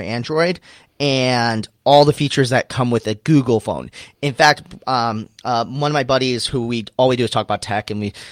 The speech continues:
do it every single week, 'cause we were, we were debating back and forth. I was like, "I'm, I'm getting angry because Google's now hoarding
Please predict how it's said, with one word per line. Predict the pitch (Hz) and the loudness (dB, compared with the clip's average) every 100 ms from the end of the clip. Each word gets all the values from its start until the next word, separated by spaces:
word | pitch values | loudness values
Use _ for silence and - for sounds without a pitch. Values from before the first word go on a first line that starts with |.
| - | -10
do | 123 | -4
it | 120 - | -2 0
every | 127 127 | -2 0
single | - 147 113 | -2 0 0
week, | 110 123 | -2 -2
'cause | 113 | -2
we | 117 | 0
were, | 127 - - | 0 -2 -4
we | |
were | 131 | -4
debating | 107 123 123 | -2 -2 0
back | 117 120 | 2 0
and | |
forth. | 202 | 2
I | 165 | 2
was | 113 | 2
like, | 107 | -4
"I'm, | - 139 202 | 0 0 2
I'm | 170 | 2
getting | 190 196 | 2 0
angry | - 220 269 185 | 0 0 2 2
because | 135 143 156 139 - - _ | 2 0 0 -2 -4 -20 _
Google's | - 196 202 170 135 | -2 2 4 4 4
now | 151 127 | 2 2
hoarding | 117 - 190 214 147 113 117 | 0 -2 2 2 2 0 -2